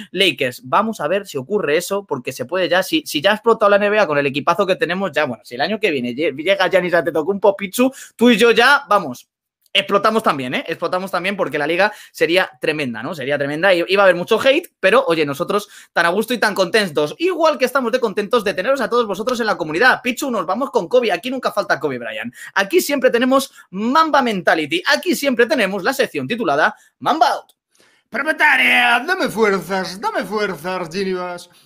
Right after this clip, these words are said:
Speaker 2: Eso sí. Oye, Ginny. Oye,
Speaker 1: Uy.
Speaker 2: Ginny, te voy a comentar. La última pista la he dejado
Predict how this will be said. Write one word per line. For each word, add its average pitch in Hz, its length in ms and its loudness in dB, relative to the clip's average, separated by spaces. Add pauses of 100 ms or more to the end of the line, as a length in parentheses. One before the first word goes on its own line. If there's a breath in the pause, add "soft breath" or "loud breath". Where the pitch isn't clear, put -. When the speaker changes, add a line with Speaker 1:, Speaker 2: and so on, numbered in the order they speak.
(120 soft breath)
Speaker 2:
Eso 165 200 -10
sí. 165 260 -6 (340 loud breath)
Oye, 160 180 0
Ginny. 160 400 2 (340)
Oye, 262 120 4
Speaker 1:
Uy. 240 80 4
Speaker 2:
Ginny, 196 420 2
te 220 80 4
voy 269 120 6
a 359 60 6
comentar. 180 520 2
La 226 160 6
última 339 320 2
pista 170 340 -4
la 185 80 2
he 240 40 -4
dejado 254 540 4